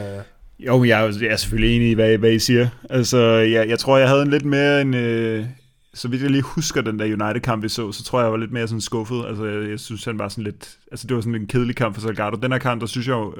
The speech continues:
han spiller godt. Altså, af den grund, at det er meget tydeligt at se, hvad der han skal. Altså, han skal bare smadre op i Ronaldinho, hver eneste gang han kan komme til det, ikke? Og der er jo en, øh, der er også en situation i,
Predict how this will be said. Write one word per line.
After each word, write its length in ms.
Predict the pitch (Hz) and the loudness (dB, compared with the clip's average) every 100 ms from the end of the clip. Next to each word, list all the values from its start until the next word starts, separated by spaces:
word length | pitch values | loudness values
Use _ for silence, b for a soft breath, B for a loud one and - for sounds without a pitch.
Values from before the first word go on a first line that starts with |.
| 95 | -10
han 140 | 110 | -8
spiller 220 | 101 113 | -6 -4
godt. 240 | 107 107 - - | -2 -4 -6 -10
Altså, 180 | 110 104 107 | -8 -6 -6
af 80 | |
den 120 | 117 110 | -4 -4
grund, 240 | 113 113 | -4 -4
at 60 | 104 | -4
det 80 | |
er 80 | 110 | -4
meget 160 | 104 107 | -4 -6
tydeligt 320 | - 120 120 | -4 -2 -2
at 60 | 104 | -2
se, 120 | 113 | -4
hvad 120 | 101 | -4
der 60 | 101 | -6
han 100 | 104 | -6
skal. 220 | 113 110 - _ | -8 -8 -10 _
Altså, 140 | - 113 | -12 -8
han 80 | 107 | -8
skal 140 | - | -8
bare 180 | 107 107 | -6 -6
smadre 280 | - 117 113 | -6 -4 -2
op 160 | 107 | -2
i 20 | 113 | -4
Ronaldinho, 480 | 110 110 104 110 | -6 -6 -6 -8
hver 100 | 107 | -6
eneste 180 | 107 104 | -6 -6
gang 100 | 110 | -8
han 100 | 107 | -8
kan 40 | 101 | -8
komme 180 | 113 | -8
til 140 | 104 110 | -6 -6
det, 80 | 127 | -6
ikke? 120 | 139 B B B B B | -8 B B B B B
Og 120 | B 113 | B 0
der 60 | |
er 140 | 107 110 | 2 2
jo 180 | 123 | 2
en, 180 | 127 113 | 2 0
øh, 260 | 107 104 98 | 0 -2 -2
der 60 | |
er 60 | 101 | -2
også 240 | 110 107 | -2 -2
en 40 | 117 | -4
situation 600 | 117 113 110 123 120 117 | -4 -4 -2 -2 -4 -4
i, 280 | 110 107 | -4 -4